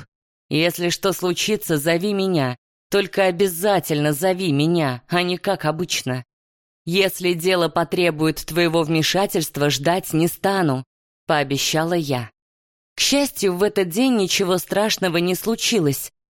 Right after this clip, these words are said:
С инспекцией по столице пролетелась я, и если на Министерской площади народ толпился, на выездах тоже собрались очереди вывозящих вещи и товары людей,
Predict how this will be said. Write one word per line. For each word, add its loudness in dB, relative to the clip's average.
С -8
инспекцией 0
по 0
столице -2
пролетелась 0
я, 0
и 2
если 0
на 2
Министерской 0
площади 2
народ 0
толпился, 0
на 2
выездах 0
тоже 2
собрались 0
очереди 2
вывозящих 0
вещи 2
и 0
товары 2
людей, 0